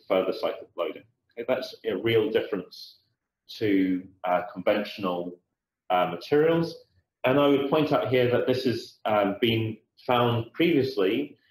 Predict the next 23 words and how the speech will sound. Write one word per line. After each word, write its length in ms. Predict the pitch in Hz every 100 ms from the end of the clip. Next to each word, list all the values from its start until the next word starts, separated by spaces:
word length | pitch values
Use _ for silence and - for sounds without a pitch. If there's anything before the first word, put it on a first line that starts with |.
| _ -
in 120 | 117
the 80 | 110
studies 460 | - 107 104 98
of 80 | 95
Asadi, 760 | 98 - 110 101 92 92 90 -
uh, 260 | 92 90 87
from 160 | - 90
Auckland. 460 | - 92 - - _ _ _ _ _ _ _ _ _ _ - _
So 140 | 123
there 80 | 123
seems 340 | - 147 139
to 60 | -
be 460 | 127 113 104 - - _ -
a 120 | 104
particular 440 | - - 135 113 101
feature 580 | - 123 - 104 90 -
of, 320 | 90 87 - _ _ _ -
um, 440 | 92 87 82 82 _ _ _ -
the 60 | 92
cyclic 400 | 110 95 104 90
loading 360 | 92 92 85
response 460 | 82 - 87 82
of 80 | -